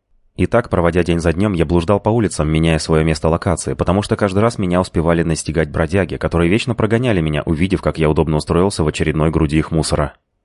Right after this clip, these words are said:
С моими способностями была какая-то беда. Они просто исчезли. Я начал снова получать раны и синяки и стал обычным человеком, поэтому о том, чтобы давать отпор каждому встречному бомжу, который решится нарваться на меня, можно было не думать. Я без понятия, как это все работает.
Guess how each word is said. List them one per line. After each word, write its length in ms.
С 120
моими 240
способностями 640
была 200
какая-то 400
беда. 400
Они 220
просто 260
исчезли. 540
Я 180
начал 220
снова 260
получать 400
раны 240
и 40
синяки 420
и 60
стал 200
обычным 360
человеком, 640
поэтому 380
о 40
том, 160
чтобы 280
давать 260
отпор 300
каждому 360
встречному 480
бомжу, 380
который 340
решится 380
нарваться 380
на 60
меня, 380
можно 380
было 160
не 140
думать. 400
Я 180
без 140
понятия, 360
как 160
это 140
все 180
работает. 520